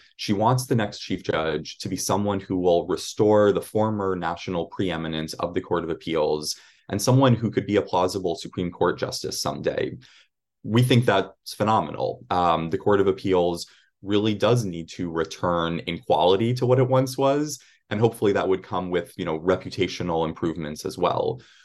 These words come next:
Whether Court of Appeals judges should or should not, you know, be on the U S Supreme Court someday, her, the fact that Governor Hochul's thinking that way suggests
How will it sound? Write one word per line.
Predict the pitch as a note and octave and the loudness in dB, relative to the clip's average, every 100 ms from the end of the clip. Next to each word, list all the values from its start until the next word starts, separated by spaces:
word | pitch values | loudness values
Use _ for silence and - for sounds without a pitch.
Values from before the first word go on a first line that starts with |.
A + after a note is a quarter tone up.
| _ | _
Whether | - A2+ A#2+ B2 A#2 A2 G#2 | -8 2 6 8 8 8 6
Court | - - G2 | 0 0 2
of | |
Appeals | F#2 C3+ B2+ | 2 2 4
judges | A2+ G#2 G#2+ G#2 | 4 2 2 -2
should | - G#2+ F#2+ | 0 0 0
or | |
should | F#2+ F#2 | -2 -6
not, | F#2 F2+ F2 - | -4 -2 -2 -2
you | F2+ | -10
know, | D#2+ - | -10 -4
be | F#2+ | 0
on | F#2 F2+ | 0 0
the | F2 | -2
U | E2 F2 | -2 -2
S | G2 - | -2 -4
Supreme | F#2 F2 - | -6 -8 0
Court | B2+ B2+ | 2 2
someday, | B2+ F2+ F2 F2 E2 E2+ D#2+ _ _ _ - - - - | 0 -4 0 0 0 -2 -6 _ _ _ -16 -12 -12 -14
her, | - A#2+ A#2+ A#2 | 0 4 6 4
the | G2+ | 2
fact | B2+ B2+ | 0 0
that | A#2+ | 0
Governor | G#2+ G2+ | -2 -2
Hochul's | G2+ F#2 F2 | -4 -6 -6
thinking | A2+ A2 G#2+ | -4 -4 -4
that | F2+ F2 | -4 -2
way | F2 E2 | -2 -2
suggests | E2 - F2 F#2 F2+ E2 - | -4 -6 -8 -6 -4 -2 -6